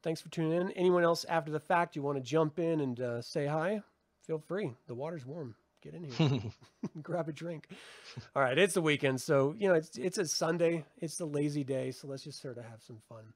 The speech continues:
Speaker 1: So here's
Speaker 2: Sure, I love it.
Speaker 1: Fealthaz that you came up with. Look at this.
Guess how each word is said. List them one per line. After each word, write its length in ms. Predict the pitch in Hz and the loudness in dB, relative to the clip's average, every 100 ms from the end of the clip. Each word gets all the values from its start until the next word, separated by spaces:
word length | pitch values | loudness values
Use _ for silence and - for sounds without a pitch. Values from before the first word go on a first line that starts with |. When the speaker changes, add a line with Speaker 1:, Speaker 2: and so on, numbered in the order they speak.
| _ _ _ | _ _ _
Speaker 1:
So 140 | 180 | 0
here's 160 | 156 226 | 4 8
Speaker 2:
Sure, 240 | 262 160 | 10 10
I 60 | 107 | 8
love 200 | 110 165 | 6 4
it. 60 | |
Speaker 1:
Fealthaz 400 | 247 240 160 127 | 2 0 -4 -4
that 80 | 127 | -6
you 140 | 139 127 | -10 -10
came 260 | 156 143 | -6 -2
up 180 | 170 - | -2 -4
with. 120 | 131 | -8
Look 140 | 117 247 | -8 -10
at 100 | 117 | -10
this. 380 | 113 - - | -10 -10 -12